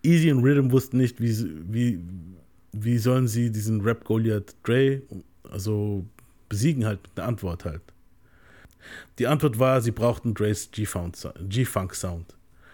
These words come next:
Aber Easy war authentischer als Dre am Ende des Tages.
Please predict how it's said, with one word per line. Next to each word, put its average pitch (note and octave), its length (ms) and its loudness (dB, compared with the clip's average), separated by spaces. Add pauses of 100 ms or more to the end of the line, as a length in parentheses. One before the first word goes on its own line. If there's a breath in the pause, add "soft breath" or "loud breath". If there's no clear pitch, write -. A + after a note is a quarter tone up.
(400 soft breath)
Aber G#2+ 240 -2
Easy C3 280 2
war A#2 120 0
authentischer A#2 580 -4
als F#2+ 200 -8
Dre F#2 300 -6
am F2 120 -8
Ende F2+ 180 -6
des F2 180 -12
Tages. F#2+ 540 -6